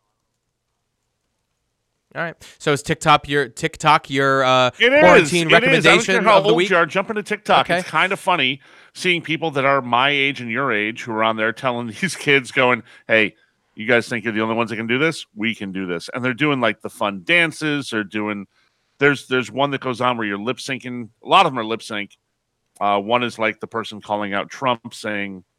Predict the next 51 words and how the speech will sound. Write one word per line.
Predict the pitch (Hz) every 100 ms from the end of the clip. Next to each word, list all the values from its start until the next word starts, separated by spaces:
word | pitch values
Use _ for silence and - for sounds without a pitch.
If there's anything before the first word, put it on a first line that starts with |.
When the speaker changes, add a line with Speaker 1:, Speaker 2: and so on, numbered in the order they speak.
| _ _ _ _ _
Speaker 2:
you | 87
know, | 92
"Coronavirus, | 92 101 101 95 98 95 92 - - - _ _ _ _
the | 95
Chinese," | - 110 104 101
well, | 107
you | 101
can't | 139
call | - 117
it |
a | 104
Chinese | 117 107 104
virus. | 104 98 98 92
It's | 78 -
not, | 95 90 -
uh, | 90 87 90 _ _
Speaker 1:
No, | 156 113
you | 85 113
can't | 117
call | 98 107
it |
the | 98
Chinese | - 98 90
virus. | 92 67 95
You | 101
can't | - 90
call | 78
it |
the | -
Chinese | - -
Speaker 2:
And | - 120
Speaker 1:
virus. |
Speaker 2:
people | 156 139
are | 135
lip | 127 123 135
syncing | 113 113
that. | 107 - _ _ _ _ -
It's | 208 -
just | 196 -
good | 156 139
to | 123
see | - 123
people | 127 120 117 107 101
lip | 101 120
syncing | - 127 113 113 110 104
and | 92
having | 98 113 104
fun | - - 110 107
and | 101 90
dancing | 98 98 101 101 95 95
and | 87